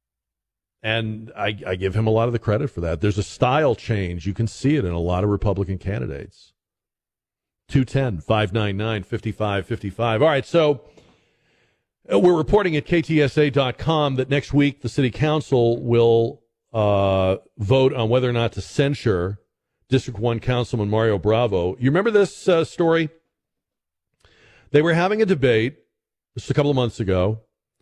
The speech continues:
They were having a debate about what to do with, um, the C P S surplus. And one school of thought was rebate it to customers, and the other school of thought was spend it on weatherizing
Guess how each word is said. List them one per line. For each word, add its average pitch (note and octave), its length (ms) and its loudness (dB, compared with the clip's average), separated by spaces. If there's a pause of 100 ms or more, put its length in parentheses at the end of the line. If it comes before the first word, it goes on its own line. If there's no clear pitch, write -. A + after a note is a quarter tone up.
(560)
They C3+ 100 4
were D3 120 2
having F#3+ 180 0
a - 20 2
debate D3 280 2
about C3 120 2
what C3 160 2
to C3 100 -6
do B2+ 200 2
with, A#2 420 0
um, F#2+ 600 0 (1120)
the A#2 120 -4
C C#3+ 160 2
P B2 180 2
S A#2 380 -2
surplus. - 720 -4 (1160)
And A#2+ 160 0
one D3 200 2
school C#3+ 320 2
of A2 80 -2
thought B2 320 0
was A2 180 0
rebate A#2+ 460 2
it A2 140 -2
to A2+ 100 -6
customers, B2+ 720 -2
and A2 80 -4
the G#2+ 40 0
other A#2 140 0
school A#2 260 0
of G2+ 80 -2
thought G#2 280 0
was G2+ 220 0
spend A#2 340 -2
it G#2+ 100 0
on G2 400 -2
weatherizing F#2 960 -2